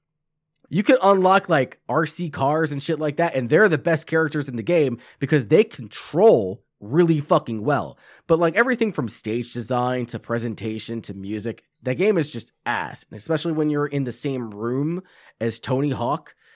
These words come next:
you're just like, "Why would I fucking play this?" But me, I was poor,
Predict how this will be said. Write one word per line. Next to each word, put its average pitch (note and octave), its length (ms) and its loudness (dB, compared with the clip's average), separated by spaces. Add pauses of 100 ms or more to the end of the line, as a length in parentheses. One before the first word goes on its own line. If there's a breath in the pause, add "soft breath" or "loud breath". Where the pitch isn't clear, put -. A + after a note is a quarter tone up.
(140)
you're B2 180 -4
just B2+ 220 -8
like, B2 180 0
"Why A2+ 320 -2
would C3 120 0
I B2+ 60 0
fucking A2 360 -6
play F#2+ 220 -8
this?" - 320 -18 (300 soft breath)
But G2+ 160 -4
me, F3 440 0 (260)
I D3+ 140 0
was A#2 220 -6
poor, C#3+ 680 -2